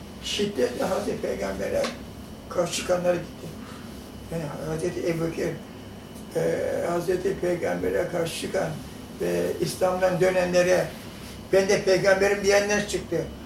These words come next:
O sahte peygamberleri de bastırmasaydı bugün İslam daha başka türlü olurdu. Daha kötü olurdu. Yani Hazreti Ebubekir'in geçmesi, bir de Hazreti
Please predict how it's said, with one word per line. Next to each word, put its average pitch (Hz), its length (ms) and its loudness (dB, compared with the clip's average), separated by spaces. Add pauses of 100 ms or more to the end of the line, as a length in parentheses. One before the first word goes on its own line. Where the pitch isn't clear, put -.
(180)
O - 40 4
sahte 160 400 2
peygamberleri 85 720 0
de 165 120 6 (320)
bastırmasaydı 214 720 0 (880)
bugün 170 260 -4 (720)
İslam - 240 -6 (140)
daha - 220 -6
başka - 140 -8 (160)
türlü - 180 -6
olurdu. - 520 -10 (440)
Daha 175 220 0
kötü 165 220 -2
olurdu. - 320 -8 (1000)
Yani 175 100 -6
Hazreti 196 400 2
Ebubekir'in 165 540 0
geçmesi, 165 360 -2 (100)
bir - 100 0
de - 200 0 (640)
Hazreti 190 520 2